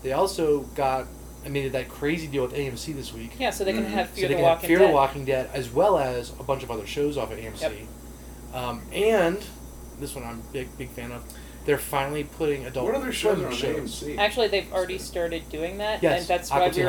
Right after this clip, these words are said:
Speaker 1: Hunger
Speaker 2: wa-, no, that's
Speaker 1: Force and
Speaker 2: why we were watching Adventure Time when you guys
Speaker 1: Uh,
Speaker 2: walked
Speaker 1: okay.
Speaker 2: in.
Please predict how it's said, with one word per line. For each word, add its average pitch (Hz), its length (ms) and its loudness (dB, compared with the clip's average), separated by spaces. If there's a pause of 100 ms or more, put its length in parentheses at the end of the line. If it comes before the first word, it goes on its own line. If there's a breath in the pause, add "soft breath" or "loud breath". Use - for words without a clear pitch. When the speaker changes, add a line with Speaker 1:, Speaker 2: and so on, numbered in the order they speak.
Speaker 1:
Hunger 143 180 4
Speaker 2:
wa-, 151 80 2
no, 147 140 8
that's 143 160 6
Speaker 1:
Force - 80 -4
and 131 100 -2
Speaker 2:
why 190 120 8
we 185 100 2
were 180 100 2
watching 175 300 2
Adventure 165 380 -4
Time 156 280 -6
when 143 120 -10
you 143 80 -8
guys 139 220 -2
Speaker 1:
Uh, 135 40 0
Speaker 2:
walked 143 400 4
Speaker 1:
okay. - 100 -2
Speaker 2:
in. 123 80 -8